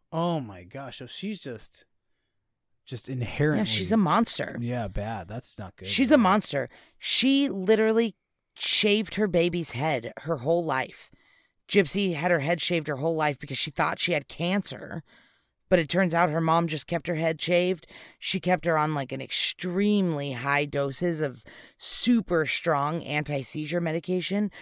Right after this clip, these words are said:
Speaker 2: which made her sick all the time and made her teeth fall out. Not to mention all the surgeries on her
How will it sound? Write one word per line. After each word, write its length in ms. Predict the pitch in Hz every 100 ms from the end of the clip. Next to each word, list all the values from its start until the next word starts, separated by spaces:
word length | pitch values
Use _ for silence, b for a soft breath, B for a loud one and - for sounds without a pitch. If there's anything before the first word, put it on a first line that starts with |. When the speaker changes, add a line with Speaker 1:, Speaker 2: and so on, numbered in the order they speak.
| B B
Speaker 2:
which 240 | 170 165
made 200 | 147 165
her 80 | 165
sick 260 | 165 226 240
all 100 | 151
the 80 | 123
time 320 | 135 135 131
and 200 | 131 135
made 120 | 135
her 100 | 143
teeth 300 | 151 196 202
fall 280 | - 147 131
out. 300 | 123 117 113 B B B B
Not 220 | 170 165
to 80 | 151
mention 300 | 175 160 165
all 80 | 143
the 80 | 120
surgeries 880 | - 165 165 147 160 156 156 165 151
on 120 |
her 100 | 131